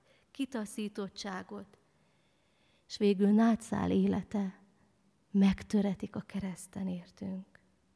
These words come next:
De nem azért, mert gyenge, hanem mert nekünk gyengéd Istenünk van. Gyöngéd szeretettel van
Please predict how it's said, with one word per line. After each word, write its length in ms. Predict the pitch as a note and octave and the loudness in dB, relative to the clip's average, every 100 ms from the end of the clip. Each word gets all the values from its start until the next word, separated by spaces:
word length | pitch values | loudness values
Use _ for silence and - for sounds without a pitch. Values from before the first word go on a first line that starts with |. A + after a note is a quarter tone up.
| _ _ _ _ _ _ _ _ _ _ _ _ _ | _ _ _ _ _ _ _ _ _ _ _ _ _
De 180 | - F#3 | -2 4
nem 200 | G3+ G#3+ | 6 8
azért, 640 | A#3+ A3+ F#3+ G3 F3+ - - | 6 2 0 0 -4 -10 0
mert 340 | G3 F#3+ F3 | 2 2 0
gyenge, 560 | F3 G3+ G3+ F#3+ F#3 F#3+ _ _ _ _ _ _ _ _ _ _ _ _ _ _ _ | 0 2 2 0 -4 -10 _ _ _ _ _ _ _ _ _ _ _ _ _ _ _
hanem 340 | - G#3+ G#3 G3 | -2 2 4 4
mert 300 | G3 F3+ - | 2 0 -2
nekünk 680 | F#3+ - F#3+ F#3+ F#3 - - - _ | -4 -2 -4 -4 -6 -12 -20 -20 _
gyengéd 880 | F#3 F3+ F#3 F#3 F3+ F3+ F3+ - - - | 2 8 12 12 12 10 2 -8 -20 -12
Istenünk 760 | F#3 E3 - G3 F#3 F3+ - | -8 -8 -6 -8 -8 -10 -12
van. 320 | F#3+ F#3 F3+ - _ _ _ _ _ _ _ _ _ _ - | -12 -12 -12 -16 _ _ _ _ _ _ _ _ _ _ 4
Gyöngéd 540 | F#3 A3 A3+ F#3+ F3+ | 10 12 10 6 0
szeretettel 840 | - G#3 F#3+ F3 F#3 - - F#3 F#3+ | 0 0 0 -2 -6 -8 -10 -8 -6
van 340 | G3 F#3+ G3 | -6 -6 -8